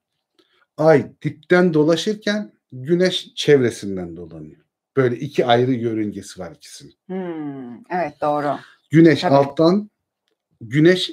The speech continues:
Speaker 1: kapılardan geçerek çevresinden dolanıyor.
Speaker 2: Ay alttan,
Speaker 1: Dön, Güneş
Speaker 2: Güneşten
Speaker 1: çevresinden.
Speaker 2: çevresinden.
Speaker 1: Ee, bir de şey var tabii, Güneş Valinor'a gelip de,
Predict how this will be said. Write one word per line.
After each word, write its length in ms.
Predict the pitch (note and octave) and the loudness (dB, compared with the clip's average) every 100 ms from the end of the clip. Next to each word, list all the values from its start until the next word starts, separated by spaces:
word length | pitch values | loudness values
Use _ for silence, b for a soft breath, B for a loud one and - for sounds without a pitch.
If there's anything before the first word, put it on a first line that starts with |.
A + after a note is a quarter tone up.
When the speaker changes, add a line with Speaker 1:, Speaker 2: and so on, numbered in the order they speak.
| - _ - | -14 _ -6
Speaker 1:
kapılardan 760 | D3 - C#3+ C3+ C3 C3+ B2+ | -4 0 4 4 4 4 2
geçerek 400 | A#2 - E3 D#3+ | 0 -4 -6 -6
çevresinden 760 | - B2 F#2 F#2+ F#2 C3+ D#2 B2 | -4 -4 -4 -8 -10 -10 -12 -14
dolanıyor. 420 | - - _ _ - | -20 -20 _ _ -4
Speaker 2:
Ay 260 | F#3 D#3 - | -2 -2 -8
alttan, 540 | C3+ B2 _ F#3+ G#3 | -18 -20 _ -4 0
Speaker 1:
Dön, 300 | B2 F3+ G#3 _ | 2 2 -2 _
Güneş 240 | C3 B2+ F3 | 2 4 4
Speaker 2:
Güneşten 60 | F3 | 2
Speaker 1:
çevresinden. 640 | - F#2+ E2+ - D3 - | 0 0 -2 -10 -14 -14
Speaker 2:
çevresinden. 680 | D#3+ C#3+ F#2+ - - - G2+ _ _ _ _ _ _ _ _ _ _ B B B B B B B B B B B - | -14 -12 -14 -18 -20 -20 -20 _ _ _ _ _ _ _ _ _ _ B B B B B B B B B B B -6
Speaker 1:
Ee, 680 | D3+ D3+ D#3 D#3+ E3 E3 D#3 | 0 2 4 2 2 2 2
bir 100 | F#3+ | 2
de 100 | A3 | 4
şey 300 | - A3 E3+ | 6 6 6
var 200 | C#3 - | 2 2
tabii, 200 | - G#3 | -2 0
Güneş 440 | D3 F3 F3+ - | 0 2 0 2
Valinor'a 480 | D#3+ F3 F3 D#3+ D#3 | 2 4 4 4 2
gelip 500 | C3 C#3+ D#3+ E3 - | 0 -2 -2 -2 -2
de, 260 | C3+ G#2 | -2 -2